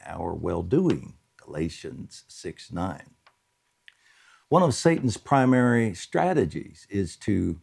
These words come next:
wear down the saints. That's a quote from Daniel seven twenty-five. And it says he does so in order to alter God's timings and decrees. The Hebrew word used for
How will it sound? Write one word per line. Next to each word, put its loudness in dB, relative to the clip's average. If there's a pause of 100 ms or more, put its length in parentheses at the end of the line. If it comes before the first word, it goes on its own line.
(120)
wear 2
down 0
the -6
saints. -12
That's -20
a -20
quote -2
from -12
Daniel -4
seven -4
twenty-five. -6 (760)
And -12
it -8
says 0
he 0
does 6
so 8
in 8
order 6
to 2
alter 4 (260)
God's 2
timings 0 (160)
and -6
decrees. -2 (1080)
The 0
Hebrew 8
word 4
used 6
for -2